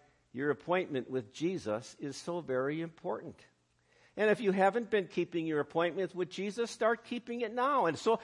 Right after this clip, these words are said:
you, "Oh, I forgot a day, I gotta catch up." Just start with the day that you're on. You need that appointment with Jesus. We need to come into God's house. And when we do all those things, I hope you recognize,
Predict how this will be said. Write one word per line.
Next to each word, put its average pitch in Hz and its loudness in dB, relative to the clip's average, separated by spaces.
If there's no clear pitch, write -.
you, 226 6
"Oh, 247 8
I 269 12
forgot 247 8
a 233 6
day, 226 10
I 208 10
gotta 214 6
catch 233 2
up." 240 4
Just 302 2
start 247 6
with 220 2
the 233 4
day 220 8
that 220 2
you're 220 2
on. 247 2
You 220 0
need 220 4
that 220 10
appointment 220 4
with 202 2
Jesus. 220 -4
We 226 4
need 233 6
to 220 4
come 220 4
into 214 2
God's 208 6
house. 202 6
And 185 6
when 254 10
we 277 6
do 269 8
all 180 12
those 143 6
things, 175 2
I 156 8
hope 208 6
you 147 4
recognize, 123 4